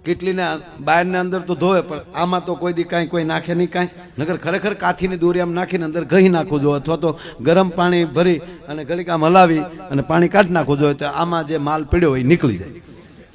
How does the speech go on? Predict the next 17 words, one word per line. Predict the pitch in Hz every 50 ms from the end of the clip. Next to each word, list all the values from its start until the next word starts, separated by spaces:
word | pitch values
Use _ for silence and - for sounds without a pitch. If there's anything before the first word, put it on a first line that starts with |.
| - -
અમુકની | 170 190 208 208 214 190
ઘીરે | 175 208 220
બાપુ | 196 220 214 214
સા | 175 - 190 214 220
પીવા | 220 226 226 233
જાય | 226 247 240 233
ને | 165 131 123 117 - - - - - -
તો | 175 156
કેટલીનું | - - 196 220 240 240 233 226 180 147
મોઢું | 151 180 190 147 226 240
જોઈ | 180 233 262 262 233
ને | 175 135 120
તો | 120 - - 139
ચા | - 202
હરામ | 180 - 139 156 165 160 143 110
થઈ | - 110 113
જાય. | 95 104 101